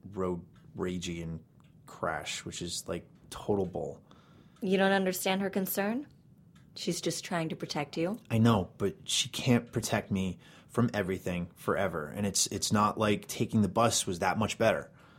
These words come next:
Speaker 2: Is that why you're upset? Did something happen on the bus?
Speaker 1: No, not on it. At the bus stop.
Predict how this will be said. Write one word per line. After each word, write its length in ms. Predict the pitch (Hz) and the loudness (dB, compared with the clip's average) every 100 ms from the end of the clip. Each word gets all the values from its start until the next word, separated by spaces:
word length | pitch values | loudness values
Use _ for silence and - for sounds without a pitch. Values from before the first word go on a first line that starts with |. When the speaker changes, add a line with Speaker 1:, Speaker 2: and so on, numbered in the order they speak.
| - - - - | -20 -20 -20 -4
Speaker 2:
Is 100 | 180 | 2
that 180 | 190 185 | 4 6
why 100 | 196 | 6
you're 180 | 196 190 | 6 4
upset? 460 | - 196 240 - - - - - - - | 2 0 -2 -6 -20 -20 -20 -20 -20 -4
Did 120 | 175 | -2
something 300 | 175 175 170 | 0 -2 0
happen 280 | 170 170 165 | 0 0 0
on 100 | 165 | -2
the 80 | 160 | 0
bus? 400 | 170 208 - - - - | -2 -2 -6 -16 -20 -16
Speaker 1:
No, 220 | - 90 85 95 | -10 -8 -8 -4
not 220 | 95 98 | -4 -2
on 160 | 90 | -4
it. 320 | 82 80 - - - - - - | -4 -8 -12 -16 -20 -20 -20 -12
At 140 | 92 | -10
the 60 | 90 | -4
bus 240 | 87 87 | -2 0
stop. 400 | - 85 80 - | 0 -2 -4 -8